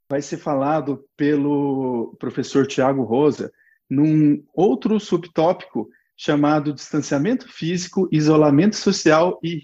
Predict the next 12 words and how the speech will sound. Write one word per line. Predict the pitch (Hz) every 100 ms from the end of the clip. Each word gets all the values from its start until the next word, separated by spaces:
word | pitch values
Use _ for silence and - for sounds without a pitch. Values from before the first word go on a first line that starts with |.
| 180
hikikomori. | - - - 196 202 151 117 - _ _ _ _ _ _ _ _
Bom, | 185 135
provavelmente | - 147 165 185 185 165 208 -
muitos | 226 165 220 - - - -
não | 139 147
conheçam | 160 - 170 143 165 180 135 113 107 -
o, | 143 139 135 131
o |
que | - 143
é | 151
o | 160
hikikomori, | 170 165 - 147 180 156 143 107 101